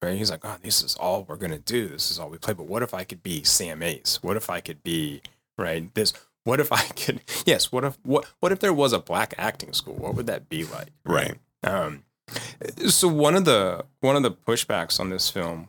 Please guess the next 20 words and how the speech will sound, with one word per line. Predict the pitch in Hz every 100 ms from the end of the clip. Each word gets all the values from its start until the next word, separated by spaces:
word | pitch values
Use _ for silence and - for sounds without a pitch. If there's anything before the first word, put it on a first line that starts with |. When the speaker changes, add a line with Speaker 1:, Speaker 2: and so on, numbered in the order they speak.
| -
Speaker 1:
was | 95 -
the |
treatment | 95 - 110 - 90 90 - - -
of | 87 80 73 71 65 _ _ _ _ _ _ _ _ _ _ _ _ _
women | 117 117 110 104 -
and | 92 90 87 95
homosexuals. | 110 95 - 104 - 82
Speaker 2:
Yeah. | 87 78 69 _ _ _
Speaker 1:
Would | 127 135
you, | 160
I |
was | 143
gonna | 156 131
ask | 117 139 -
about | 110 95 92 85 _ - - - -
Speaker 2:
Um, | 147 165 175 175 170 -
I | 180
didn't | 214 208 123 - _ _ _ _ -
see | - - 160 156 156 151 139 113 _ _ _ _ -
the | 107 110 101 92